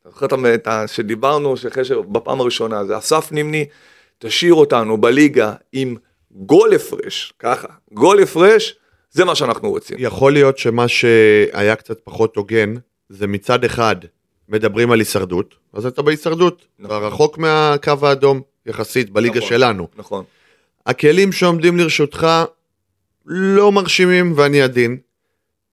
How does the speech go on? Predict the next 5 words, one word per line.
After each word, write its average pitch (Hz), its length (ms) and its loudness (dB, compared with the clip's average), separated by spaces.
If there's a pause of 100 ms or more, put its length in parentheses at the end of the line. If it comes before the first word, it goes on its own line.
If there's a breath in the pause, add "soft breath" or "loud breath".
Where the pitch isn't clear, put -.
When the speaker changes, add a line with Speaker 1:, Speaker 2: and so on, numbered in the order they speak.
(100)
Speaker 2:
אולי 135 280 2
היה 131 160 2
מקום 95 520 -6 (340)
לבוא 110 400 0
ולהגיד, 110 680 -2